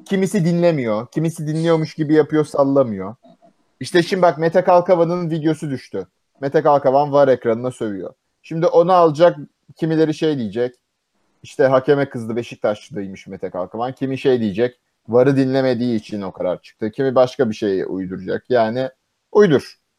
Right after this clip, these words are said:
Dünya Kupası'nda varı izledik. var kararına giderken ek, televizyon sadece onu gösterdi. İşte hakem yorumcusu yorumunu yaptı, pozisyonu falan. Bizde spiker zaten pozisyonu yorumluyor. Kuralı bilen yok.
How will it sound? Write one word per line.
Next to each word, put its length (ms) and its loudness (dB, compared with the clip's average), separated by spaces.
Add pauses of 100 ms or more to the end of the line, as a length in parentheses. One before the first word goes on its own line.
(1120)
Dünya 260 4
Kupası'nda 500 2
varı 180 4
izledik. 600 -2 (840)
var 240 4
kararına 400 2
giderken 520 0 (120)
ek, 220 0
televizyon 480 -2
sadece 480 -4
onu 220 -6
gösterdi. 720 -2 (400)
İşte 180 -6
hakem 380 2
yorumcusu 840 0 (320)
yorumunu 400 -4
yaptı, 340 -6
pozisyonu 500 -12
falan. 280 -8 (600)
Bizde 260 0
spiker 400 2
zaten 500 2
pozisyonu 500 -8
yorumluyor. 440 -6
Kuralı 400 2
bilen 240 2
yok. 460 -6